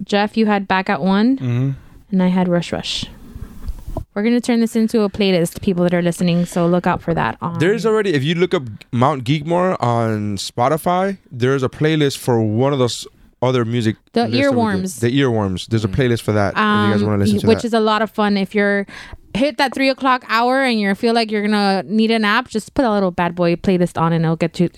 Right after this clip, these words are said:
Speaker 1: it, it'll get you to five. For sure.
Speaker 3: Back at One, right?
Speaker 1: Yes. Back at Uno. Cool.
Speaker 3: Brian Ad-, was
Speaker 1: Way
Speaker 3: it
Speaker 1: to
Speaker 3: Brian
Speaker 1: go.
Speaker 3: what?
Speaker 1: Brian Adams. I'm proud of
Speaker 3: No.
Speaker 1: all my friends today.
Speaker 3: Uh, Back
Speaker 1: Ryan
Speaker 3: at, Brian Adams.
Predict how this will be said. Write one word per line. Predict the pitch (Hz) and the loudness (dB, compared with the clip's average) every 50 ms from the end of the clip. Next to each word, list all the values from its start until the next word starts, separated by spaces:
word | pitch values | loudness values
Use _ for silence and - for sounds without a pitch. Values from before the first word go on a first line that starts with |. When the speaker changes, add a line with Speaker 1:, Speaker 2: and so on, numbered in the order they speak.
| - | 0
Speaker 1:
it, | - 196 185 - - | 0 0 0 0 -2
it'll | - 220 233 214 | 0 0 2 0
get | 214 196 | 0 0
you | 165 180 | 0 0
to | 170 180 | 0 0
five. | - - 147 143 147 165 - - - - - - - - - - - - - - - - | 0 0 0 0 -2 -4 -6 -12 -20 -18 -16 -14 -14 -14 -16 -16 -18 -20 -20 -20 -16 -6
For | - 185 180 | -2 -2 -2
sure. | - - 170 | -2 0 0
Speaker 3:
Back | 131 117 123 139 - - - - | 2 2 2 0 -2 -6 -8 -2
at | - 120 107 - | 0 0 0 2
One, | 117 120 110 98 | 2 0 0 0
right? | 95 98 107 127 147 - - - - | 0 0 0 0 -2 -4 -8 -8 -2
Speaker 1:
Yes. | - 185 175 - - - - - - - - - - - - - | 0 0 0 -2 -4 -8 -8 -10 -10 -10 -16 -20 -20 -20 -14 -6
Back | - 180 175 - | -4 -2 0 0
at | 190 175 | -2 0
Uno. | - 165 160 156 147 151 - - - - - - - - - - - - - - - - - - - - - - - - - - - - - | 0 0 2 2 0 -2 -4 -8 -12 -16 -14 -14 -14 -16 -14 -14 -14 -14 -14 -12 -12 -12 -10 -10 -10 -8 -6 -4 -4 -4 -4 -4 -8 -12 -12
Cool. | - - 269 247 214 175 175 170 123 151 160 - - - - - - - - - - - - - - 95 95 - - | -4 0 0 0 2 0 -2 -4 -6 -8 -10 -12 -16 -18 -18 -16 -16 -16 -18 -18 -18 -18 -18 -12 -10 -10 -10 -8 -2
Speaker 3:
Brian | - 104 92 87 92 95 101 101 104 104 | 0 2 2 4 4 2 2 2 2 2
Ad-, | 98 92 90 71 - - | 2 2 0 0 -2 -4
was | - 110 240 | -4 -2 0
Speaker 1:
Way | 262 277 | 0 0
Speaker 3:
it | |
Speaker 1:
to | 247 233 | 0 0
Speaker 3:
Brian | 120 123 131 127 | 0 0 0 0
Speaker 1:
go. | 120 139 | 0 -2
Speaker 3:
what? | 185 - - - _ - - - - - - - | -2 -4 -6 -14 _ -20 -20 -20 -20 -20 -6 -2
Speaker 1:
Brian | - 208 208 208 | 0 0 2 2
Adams. | 196 185 175 - - - - - - - - - - - - - - - - | 0 -2 -4 -6 -8 -10 -14 -20 -20 -20 -20 -20 -20 -20 -20 -20 -20 -6 -2
I'm | 311 320 330 | 0 0 0
proud | 320 - - 240 226 | 0 0 2 2 2
of | 214 | 2
Speaker 3:
No. | 226 - 208 | 2 2 2
Speaker 1:
all | 196 269 285 | 2 2 2
my | 285 277 277 277 | 0 0 0 -2
friends | - - 190 180 175 - | 0 0 0 0 0 0
today. | - - 180 180 185 185 175 - - - - | -4 -4 -4 -4 -4 -6 -6 -10 -14 -8 -4
Speaker 3:
Uh, | - 208 214 208 | -2 0 0 2
Back | 214 214 - - 226 | 2 2 2 2 2
Speaker 1:
Ryan | |
Speaker 3:
at, | 139 202 - - 123 - - - | -2 -2 -4 -10 -12 -12 -6 -2
Brian | 127 120 127 135 131 127 | 0 2 2 2 2 2
Adams. | 120 107 87 82 71 - - | 0 0 -2 -4 -8 -10 -14